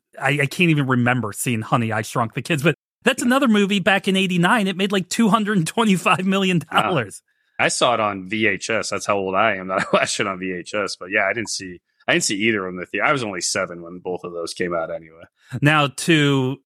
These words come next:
Speaker 1: go along with how, why'd they cast that guy in this movie? Die Hard, which everybody says is a Christmas movie. It actually came out, uh, July fifteenth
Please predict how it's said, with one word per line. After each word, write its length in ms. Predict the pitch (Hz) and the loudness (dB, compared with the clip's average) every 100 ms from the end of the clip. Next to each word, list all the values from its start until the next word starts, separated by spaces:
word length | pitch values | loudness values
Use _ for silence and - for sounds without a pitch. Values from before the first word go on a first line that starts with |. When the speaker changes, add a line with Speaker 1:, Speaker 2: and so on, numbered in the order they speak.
| _ | _
Speaker 1:
go 160 | 165 165 | 2 2
along 380 | 151 143 143 139 | 4 2 2 2
with 320 | 127 123 - - - | 2 0 -4 -18 -10
how, 320 | 139 - 147 | -4 0 0
why'd 300 | 117 123 143 | 2 0 2
they 100 | 151 | -2
cast 340 | - 156 147 160 | -2 -2 -2 -2
that 120 | 151 | -2
guy 200 | 147 147 | -2 0
in 80 | 151 | 0
this 200 | 147 - | -2 0
movie? 480 | 151 147 156 151 - _ _ _ _ _ - | 0 2 0 -2 -6 _ _ _ _ _ -2
Die 300 | 175 170 160 | 2 4 4
Hard, 320 | 135 110 95 | 2 0 0
which 240 | 110 113 127 | -4 -2 0
everybody 380 | 123 123 123 | 0 2 2
says 280 | - 135 113 | 2 2 2
is 80 | 117 | -2
a 40 | 113 | 0
Christmas 540 | 139 117 - 117 - | 0 0 0 -2 2
movie. 340 | 120 117 120 | 2 4 4
It 60 | 113 | 4
actually 320 | 117 - 117 | 2 0 -6
came 340 | - 135 117 117 | -2 0 2 0
out, 440 | 117 113 107 - | 2 2 2 -2
uh, 60 | 120 | -2
July 280 | 127 120 135 | 2 4 2
fifteenth 640 | - - - 196 120 | -2 -6 0 2 2